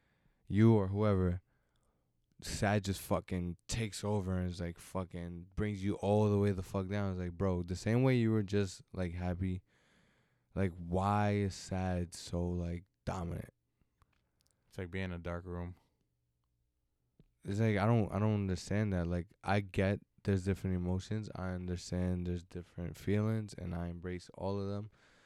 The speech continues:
Speaker 1: But, and yeah, sometimes sad, depending on the situation, is like,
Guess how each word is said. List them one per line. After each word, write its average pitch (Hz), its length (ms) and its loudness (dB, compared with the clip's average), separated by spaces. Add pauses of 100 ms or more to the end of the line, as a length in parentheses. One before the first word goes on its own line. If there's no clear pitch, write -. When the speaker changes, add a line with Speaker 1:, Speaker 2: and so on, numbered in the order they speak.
(340)
Speaker 1:
But, 95 500 6 (1160)
and 131 200 4
yeah, 127 160 8
sometimes 113 640 2
sad, 101 380 0
depending 98 340 -2
on 95 120 -2
the 90 60 -4
situation, 92 640 0
is 90 280 0
like, 87 260 0